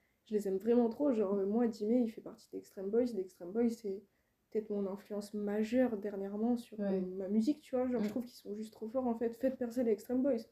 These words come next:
Speaker 2: Ouais.
Speaker 1: C'est incroyable.
Speaker 2: <laughs>
Speaker 1: Non, mais en vrai, ils sont incroyables et, genre, je comprends pas pourquoi ils percent pas, mais bref.
Speaker 2: Mm.
Speaker 1: C'est un truc de ouf. Et du coup, ouais, laisser une scène à quelqu'un que j'écoute tous les jours, tu vois,
Speaker 2: Ouais,
Speaker 1: c'est,
Speaker 2: c'est clair, c'est un
Speaker 1: c'est vraiment
Speaker 2: accomplissement
Speaker 1: pas
Speaker 2: en soi.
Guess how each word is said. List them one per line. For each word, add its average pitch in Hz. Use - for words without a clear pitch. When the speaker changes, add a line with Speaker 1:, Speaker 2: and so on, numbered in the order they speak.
Speaker 2:
Ouais. 208
Speaker 1:
C'est 226
incroyable. 220
Speaker 2:
<laughs> 208
Speaker 1:
Non, 254
mais 254
en 254
vrai, 294
ils 262
sont 220
incroyables 302
et, 214
genre, 208
je 202
comprends 208
pas 262
pourquoi 262
ils 226
percent 220
pas, 214
mais 202
bref. 208
Speaker 2:
Mm. 190
Speaker 1:
C'est -
un 208
truc 214
de 226
ouf. 294
Et 226
du 208
coup, 277
ouais, 262
laisser 233
une 247
scène 226
à 190
quelqu'un 226
que 214
j'écoute 196
tous -
les 202
jours, 247
tu -
vois, 180
Speaker 2:
Ouais, 151
Speaker 1:
c'est, 208
Speaker 2:
c'est 185
clair, 175
c'est -
un 160
Speaker 1:
c'est 226
vraiment 254
Speaker 2:
accomplissement 254
Speaker 1:
pas 254
Speaker 2:
en -
soi. 233